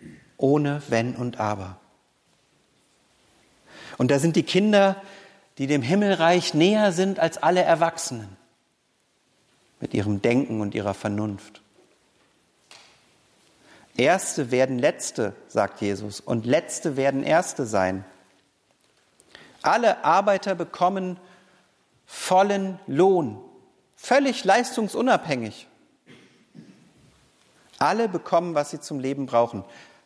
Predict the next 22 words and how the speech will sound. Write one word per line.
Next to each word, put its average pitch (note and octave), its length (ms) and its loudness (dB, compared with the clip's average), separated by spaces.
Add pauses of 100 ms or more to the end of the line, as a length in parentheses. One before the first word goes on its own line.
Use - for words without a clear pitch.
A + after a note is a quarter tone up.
(440)
Das F#3 180 -4
sind F3+ 140 -2
die B2+ 80 -2
Gleichnisse, C3 480 0
die B2 100 -8
Jesus A#2+ 360 -6
erzählt. - 600 -6
Das C#3 160 -4
ist C#3+ 140 -6
seine A2 200 0
Botschaft. G#2+ 560 -8 (1500)
Und A2 120 2
jetzt C3+ 220 2
sollen D3 240 4
also C3+ 240 0
die B2+ 180 -4
einen C#3 460 2
wegen C#3+ 260 4
eines B2+ 300 0
Versäumnisses C#3+ 840 0
nicht C#3 340 0
reinkommen F#3+ 640 0